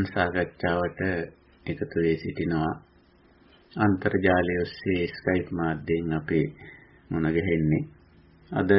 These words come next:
ව්‍යවහාර වර්ෂයෙන් දෙදහස් විසිතුන වර්ෂයේ ජූලි මාසයේ ඇසළ මාසයේ හතර වෙනිදා ගහරුවාත දිනයක්.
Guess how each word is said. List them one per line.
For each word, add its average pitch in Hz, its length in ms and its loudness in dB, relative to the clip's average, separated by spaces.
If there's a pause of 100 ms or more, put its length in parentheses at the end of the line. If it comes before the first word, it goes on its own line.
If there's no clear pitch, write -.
(240)
ව්‍යවහාර 90 460 2
වර්ෂයෙන් 87 680 -2 (600)
දෙදහස් 82 460 0 (200)
විසිතුන 90 560 -2
වර්ෂයේ 76 600 -4 (520)
ජූලි 95 340 4
මාසයේ 90 500 0
ඇසළ 85 320 -2
මාසයේ 82 640 -2 (400)
හතර 90 400 -4
වෙනිදා 78 520 0 (680)
ගහරුවාත 87 680 0
දිනයක්. 76 440 0